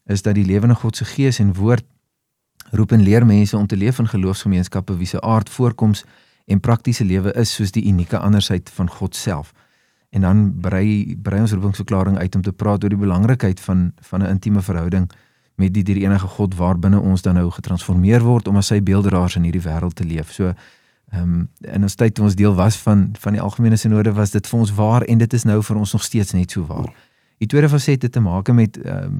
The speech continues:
hoe ons as gemeentes en disippels dan nou wil diensbaar wees. Ons wil voor en met God, God wandel as geloofwaardige geloofsgemeenskappe en mense wat altyd vanuit ons identiteit van behoort aan die drie enige God leef,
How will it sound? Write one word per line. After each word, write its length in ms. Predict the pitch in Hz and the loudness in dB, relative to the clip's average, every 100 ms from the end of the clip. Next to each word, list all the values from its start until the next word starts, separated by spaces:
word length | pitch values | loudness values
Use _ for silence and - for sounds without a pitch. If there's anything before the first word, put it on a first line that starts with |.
| - | -8
hoe 220 | - 98 | -6 -6
ons 220 | 117 117 117 | 0 -2 -2
as 100 | - | 0
gemeentes 480 | 104 90 104 113 | 2 2 0 0
en 240 | - 110 107 | 2 2 4
disippels 480 | 104 - 131 127 104 | 2 -2 0 2 2
dan 120 | 104 | 2
nou 200 | 104 95 - _ _ _ _ | 2 0 -6 _ _ _ _
wil 320 | 90 98 113 | -4 0 2
diensbaar 460 | 107 123 127 123 | 4 2 4 2
wees. 340 | 117 131 151 - _ _ _ _ _ _ _ | 2 0 0 -4 _ _ _ _ _ _ _
Ons 160 | - 95 | 0 2
wil 100 | 92 | 2
voor 360 | 90 - 135 135 | -2 0 2 4
en 220 | 107 92 | 4 4
met 220 | 95 123 | 4 2
God, 440 | - - 131 120 - | -4 -4 -2 -2 -14
God 360 | - 127 123 | -8 -4 -2
wandel 400 | 98 107 127 131 | 0 0 0 -2
as 160 | - 90 | -4 -4
geloofwaardige 680 | 104 98 82 82 117 131 110 | -2 -2 -2 -2 0 -2 -2
geloofsgemeenskappe 1000 | 95 90 95 - 92 92 - 110 123 147 - _ _ _ _ | -4 -4 -4 -2 0 0 -4 -8 -6 -8 -10 _ _ _ _
en 180 | 101 | 2
mense 460 | 87 87 107 147 143 - _ _ _ | 4 2 0 0 -2 -4 _ _ _
wat 600 | 92 92 87 - - _ _ | -4 -2 -4 -12 -20 _ _
altyd 380 | 127 - 117 - | -4 2 0 0
vanuit 500 | 117 110 107 95 - | -2 0 -2 -6 -4
ons 360 | 101 95 - | 0 0 -2
identiteit 880 | - 95 92 90 - 101 90 - _ _ _ | -8 -4 -2 -4 -4 -4 -4 -12 _ _ _
van 320 | _ 95 92 | _ -4 -2
behoort 320 | 87 90 98 | -2 -4 0
aan 60 | 98 | 0
die 100 | 92 | 0
drie 200 | 92 98 | -2 -2
enige 260 | 98 - | -2 -4
God 400 | 101 113 101 - - | -6 -4 -4 -8 -8
leef, 440 | 87 107 139 - | -2 0 0 -2